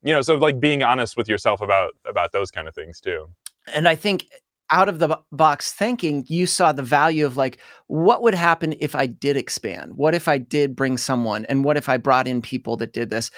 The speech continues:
Speaker 2: And, you know, I may not get all of it, but I'll get a percent-, they get a percentage. There's value in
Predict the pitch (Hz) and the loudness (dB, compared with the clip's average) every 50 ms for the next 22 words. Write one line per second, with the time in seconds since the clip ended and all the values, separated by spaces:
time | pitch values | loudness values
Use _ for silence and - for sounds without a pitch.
0 | - - - - - _ _ 139 135 135 135 135 135 139 131 127 - - 147 156 | -18 -20 -20 -20 -20 _ _ 0 0 2 0 0 0 2 0 0 2 2 2 4
1 | 160 160 156 151 139 139 - - 135 127 127 - _ _ _ _ _ _ _ _ | 4 4 2 2 0 -2 -2 -2 -2 -2 -2 -4 _ _ _ _ _ _ _ _
2 | _ 135 147 180 208 233 190 143 110 117 107 98 - _ _ _ _ _ _ _ | _ 4 6 6 6 6 4 2 0 -2 -4 -6 -6 _ _ _ _ _ _ _
3 | _ _ _ - 156 147 139 123 - _ - 135 131 131 131 110 139 120 113 - | _ _ _ 4 4 4 4 2 0 _ 0 2 2 2 0 0 -2 -4 -4 -6
4 | - 131 127 - - 131 120 120 - - - - - - 123 120 117 143 143 135 | -8 -10 -8 -4 -2 -2 -2 -4 -6 -12 -16 -8 -4 -2 -2 0 0 0 0 0
5 | - - 139 - - 147 139 143 143 131 - - 123 113 113 - - 143 139 147 | -2 -4 -4 -2 0 0 2 0 0 -2 -2 -4 -4 -4 -4 -2 2 2 4 4
6 | 147 143 139 135 123 120 - _ 135 131 127 123 123 123 120 117 - | 4 2 2 0 0 -2 -4 _ -2 0 0 2 0 0 0 -2 -6